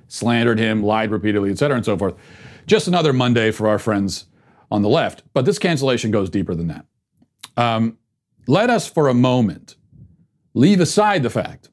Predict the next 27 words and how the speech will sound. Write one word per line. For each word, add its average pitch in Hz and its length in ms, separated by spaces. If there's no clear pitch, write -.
that 123 200
Rush - 340
didn't 139 400
actually 120 480
call 135 420
Kamala 113 680
a 107 80
hoe 82 600
or 110 420
accuse 127 360
her 117 100
of 104 100
sleeping 98 340
her 101 80
way 95 160
to 90 80
the 82 60
top. 78 300
Let 214 160
us 262 100
pretend 131 600
that 131 120
he 165 80
did 220 180
say 113 220
those 90 220
things, - 320